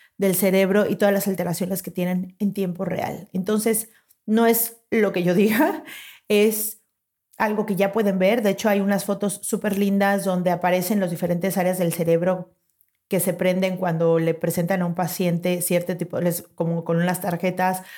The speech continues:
o unas imágenes en la televisión, y entonces van viendo los neurocirujanos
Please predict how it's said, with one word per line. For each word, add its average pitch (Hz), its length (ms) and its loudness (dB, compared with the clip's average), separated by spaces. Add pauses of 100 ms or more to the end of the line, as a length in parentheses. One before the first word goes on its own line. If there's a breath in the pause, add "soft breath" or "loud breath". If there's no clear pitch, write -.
(160 loud breath)
o 175 320 4
unas 185 300 0
imágenes 175 460 -2
en 170 80 -2
la 165 80 -2
televisión, 175 680 0
y 180 80 -2
entonces 180 420 -4 (400 loud breath)
van 185 280 2
viendo 185 300 4
los 170 160 2
neurocirujanos 170 1160 0